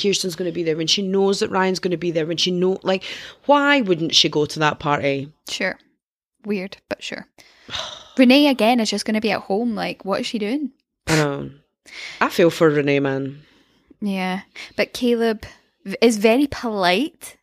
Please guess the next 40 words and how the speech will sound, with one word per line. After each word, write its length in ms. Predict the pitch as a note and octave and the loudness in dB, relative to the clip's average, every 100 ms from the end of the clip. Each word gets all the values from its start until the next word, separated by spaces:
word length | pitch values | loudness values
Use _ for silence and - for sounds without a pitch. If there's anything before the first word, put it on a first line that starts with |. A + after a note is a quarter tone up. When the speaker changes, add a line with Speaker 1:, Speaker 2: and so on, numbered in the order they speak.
| _ | _
Speaker 2:
Like, 400 | A3+ G#3+ G#3 G3+ | 0 2 2 0
at 60 | A#3 | 0
least 160 | B3 - | 0 -2
he's 160 | D#4+ | -4
not 260 | D#4 D4+ - | -2 -2 -4
rude. 460 | G3 G3+ A#3 D#3+ D3+ | -6 -2 0 -2 -2
Like, 320 | E3 D#3 - | -2 -4 -10
he's 240 | - - - | -14 -10 -4
Speaker 1:
Yeah. 280 | F#3 E3 D#3+ | -2 -2 -6
Speaker 2:
like, 100 | - | -6
Speaker 1:
Remember 280 | A#3 D#4 G4 | 2 4 4
Speaker 2:
he's 40 | G4 | 4
Speaker 1:
when 20 | |
he, 100 | F4+ | 2
then 160 | C#4+ D#4 | 2 2
when 180 | D4+ C4 | 2 0
he's 120 | B3 | -2
Speaker 2:
polite. 180 | G3+ - | -4 -4
Speaker 1:
like, 100 | - | -4
"Good 160 | A3 A3 | -4 -2
to 80 | |
see 200 | G3+ - | -6 -4
ya." 160 | G3+ F3+ - - _ - | -2 -2 -2 -14 _ -20
<laughs> 300 | - _ - B3 A3+ | -20 _ -2 -2 -2
She's 400 | - - D4+ A#3+ | 0 4 4 4
like, 260 | G3 - - | 2 2 -2
"Uh, 420 | G#2 G#2+ F2 C#2 - - | -2 -2 -2 -4 -8 -12
okay." 140 | D#3+ _ _ | -12 _ _
<laughs> 840 | - F#3+ D#4+ F4+ F#4+ - - - - | -8 -6 -6 -6 -6 -8 -10 -12 -6
Speaker 2:
And 100 | G#3 | -2
then 100 | G#3 | 0
she's 180 | A3 G#3+ | -2 -2
like, 180 | G3+ - _ _ _ _ _ | -2 -4 _ _ _ _ _
"Okay, 440 | F4+ F4+ E4+ E4 D#4+ - | 0 2 0 0 -4 2
Dad." 600 | D4+ D4 C#4+ C#4+ C#4 - - | 4 6 4 4 0 -4 -2
Like, 260 | A#3 G3 - | 0 2 0
it's 100 | E3 | -2
Speaker 1:
Mm. 220 | D#3 D3+ | 0 4
Speaker 2:
so 180 | B3+ A#3+ | 4 4
awkward. 580 | - F3+ - - F#3 F3+ | 2 -2 -6 -6 -4 -4